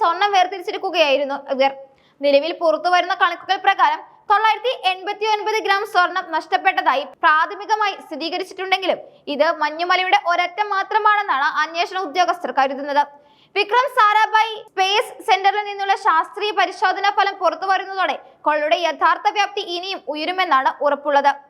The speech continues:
ഈ വൻ കൊള്ളയുടെ പിന്നിലെ പ്രവർത്തന രീതികൾ പരിശോധിക്കുമ്പോൾ പ്രതികളുടെ അതിസമർത്ഥമായ നീക്കങ്ങൾ വ്യക്തമാകും. രണ്ടായിരത്തി പത്തൊമ്പത് ജൂലൈ മാസത്തിലാണ് ഈ തട്ടിപ്പ് നടന്നതെന്നാണ് അന്വേഷണ സംഘത്തിന്റെ നിഗമനം. ശ്രീകോവിലിലെ സ്വർണ്ണപ്പാളികൾ കാലപ്പഴക്കം മൂലം തിളക്കം കുറഞ്ഞുവെന്നും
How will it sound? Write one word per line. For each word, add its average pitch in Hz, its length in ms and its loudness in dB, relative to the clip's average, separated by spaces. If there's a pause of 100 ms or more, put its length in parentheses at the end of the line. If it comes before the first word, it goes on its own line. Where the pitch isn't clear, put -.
(480)
ഈ - 20 -2 (280)
വൻ 302 140 4 (100)
കൊള്ളയുടെ 359 360 4
പിന്നിലെ 381 380 -2
പ്രവർത്തന 349 500 2
രീതികൾ 403 400 0
പരിശോധിക്കുമ്പോൾ 381 720 2
പ്രതികളുടെ 415 480 2 (360)
അതിസമർത്ഥമായ 427 760 0 (120)
നീക്കങ്ങൾ 294 440 -2
വ്യക്തമാകും. 277 500 0 (340)
രണ്ടായിരത്തി 427 380 2
പത്തൊമ്പത് 453 460 -2
ജൂലൈ 381 260 -4 (100)
മാസത്തിലാണ് 403 500 0 (120)
ഈ - 20 -8 (100)
തട്ടിപ്പ് 370 420 0
നടന്നതെന്നാണ് 330 680 0
അന്വേഷണ 320 440 -4
സംഘത്തിന്റെ 330 440 0
നിഗമനം. 277 360 0 (300)
ശ്രീകോവിലിലെ 330 720 0
സ്വർണ്ണപ്പാളികൾ 349 680 0 (400)
കാലപ്പഴക്കം 453 640 2
മൂലം 440 220 -2 (160)
തിളക്കം 370 380 0
കുറഞ്ഞുവെന്നും 415 500 -2